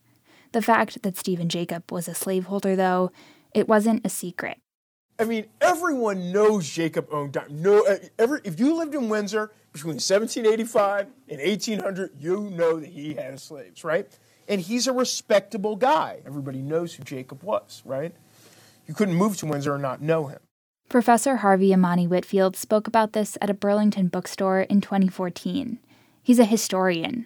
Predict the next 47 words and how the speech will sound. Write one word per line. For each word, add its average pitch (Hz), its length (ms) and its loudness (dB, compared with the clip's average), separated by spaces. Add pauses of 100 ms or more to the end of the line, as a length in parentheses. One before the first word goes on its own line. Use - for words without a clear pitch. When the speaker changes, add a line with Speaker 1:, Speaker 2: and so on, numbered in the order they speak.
Speaker 1:
now 214 160 4
working 196 400 4
at 185 120 -4
the 190 60 -2
University 180 600 -2
of 180 140 -6
Calgary. - 640 -6 (320)
He - 100 0
spent 254 300 2
years 190 460 0
tracking 185 340 0
down 175 240 -2
evidence 180 420 0
of - 120 -8
slavery 202 520 0
in - 200 0
early 185 320 0
Vermont. 175 600 -4 (360)
He 254 120 4
wrote 240 160 8
a 226 40 4
whole 226 160 2
book 190 260 0
on - 160 -4
it. - 260 -10 (840)
And - 120 8
he 269 40 12
says 269 300 6
what 254 140 2
happened 247 400 4
to 262 60 0
Dinah 185 540 2
ends 202 200 4
up 220 120 2
being 196 220 2
well 185 160 2
known 180 420 2
because 220 340 -2
there 240 140 2
was 240 160 0
a 247 60 -4
court - 380 -2
case - 320 -6
about - 300 -4
her. - 280 -8 (580)
It's - 200 0
not 233 320 4